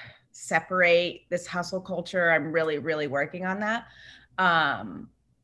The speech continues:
but I think, I don't know, it felt different to me. It felt like I'm making my own things and I'm designing my own things. And so I'm just gonna do my own thing. Um, and it was never,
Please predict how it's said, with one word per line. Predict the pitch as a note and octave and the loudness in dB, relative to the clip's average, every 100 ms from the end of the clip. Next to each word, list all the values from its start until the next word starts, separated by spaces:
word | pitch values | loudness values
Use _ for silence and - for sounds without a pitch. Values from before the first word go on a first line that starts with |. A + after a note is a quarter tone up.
| _ _ - | _ _ 0
but | G3+ G#3 | 4 4
I | G#3 | 4
think, | G#3 - A3+ A#3 A#3 A#3 - - _ _ _ - | 0 -2 -2 -2 -4 -8 -16 -20 _ _ _ -2
I | C#4 | 2
don't | C#4 | 4
know, | D4 | 4
it | C4 | 2
felt | - C4 G3+ | 2 0 0
different | C4 C#4 B3 G3 | -2 -2 -4 -10
to | - | -10
me. | F3+ A#2+ - - _ _ | -10 -12 -16 -20 _ _
It | G#3+ G3+ | -4 2
felt | A3 A3 | 4 4
like | G3+ G3 F#3+ - _ | 4 2 -2 -14 _
I'm | F#3+ G3+ G#3+ A3+ A3 - _ _ _ _ _ _ | 0 2 2 0 -2 -6 _ _ _ _ _ _
making | G#3 G#3+ A3 A3+ A3 | -2 0 0 0 0
my | G#3 G#3 | 0 0
own | F#3+ G3 G3+ | 0 0 -2
things | G3 G3 F#3+ G3 G3 G3 G3 G3 | -4 -4 -4 -4 -6 -6 -6 -2
and | F#3 E3 | -2 -2
I'm | |
designing | E3 F3 G3+ G3+ G#3 | -4 -4 -2 -2 -2
my | G3+ G3 F#3+ | -2 0 0
own | F#3+ F#3+ | -2 -4
things. | F#3+ F#3 F#3 F#3 F3+ F3 | -2 0 0 0 -2 -2
And | F3 E3+ | -2 -2
so | E3+ | 0
I'm | E3+ | -2
just | F3 E3+ | -2 -6
gonna | F3+ D#3+ | -6 -4
do | E3 E3+ | -2 0
my | D#3+ D#3 | 2 2
own | D#3 D#3 | 0 -6
thing. | A#3 B3+ A3+ G3+ F#3+ F#3+ _ _ - - - - | -6 -4 -2 -4 -6 -10 _ _ -20 -20 -16 -2
Um, | E3+ E3 D#3+ D3 C#3+ D#3+ F3+ _ _ _ _ _ _ - | 2 2 0 -2 -6 -10 -14 _ _ _ _ _ _ 0
and | F#3+ F#3 | 2 4
it | F#3 | 2
was | F#3 F#3+ F#3 | 4 4 4
never, | G3+ G3 F#3+ G3 | 2 2 4 4